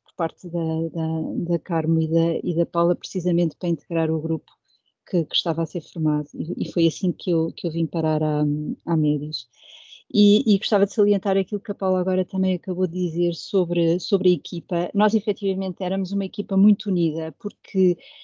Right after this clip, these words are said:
era tudo muito novo para nós, nós próprias éramos muito novas na altura, muito, não quer dizer que agora não sejamos e não tínhamos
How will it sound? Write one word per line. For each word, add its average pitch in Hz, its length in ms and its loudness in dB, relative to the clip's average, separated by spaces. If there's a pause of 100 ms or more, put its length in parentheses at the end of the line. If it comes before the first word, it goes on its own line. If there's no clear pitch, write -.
(120)
era 214 180 6
tudo 208 300 -2
muito 220 340 4
novo 208 220 -2 (100)
para 190 140 -6
nós, 165 400 -4
nós 190 180 -6
próprias 180 360 -4
éramos 170 320 -2
muito 185 260 -2
novas 160 380 -6
na 175 80 -6
altura, 165 320 -10
muito, 175 280 -2
não 302 180 2
quer 160 140 0
dizer 165 140 -4
que 160 100 -12
agora 165 200 0
não 175 100 -2
sejamos 175 440 -2
e 175 40 0
não 170 140 -2
tínhamos 180 360 -2